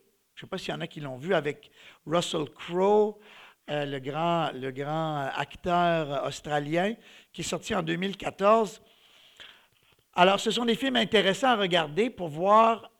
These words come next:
comment nos contemporains, euh, essayent de retirer quelque chose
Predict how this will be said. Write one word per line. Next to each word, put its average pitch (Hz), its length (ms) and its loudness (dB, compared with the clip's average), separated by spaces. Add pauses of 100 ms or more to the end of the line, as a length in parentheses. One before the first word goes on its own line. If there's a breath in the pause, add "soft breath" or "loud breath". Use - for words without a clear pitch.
(140)
comment 269 400 4
nos 226 160 -2
contemporains, 185 840 -2 (640 loud breath)
euh, 170 200 6
essayent 208 300 -2
de 190 100 2
retirer 214 480 0
quelque 202 220 0
chose 247 600 8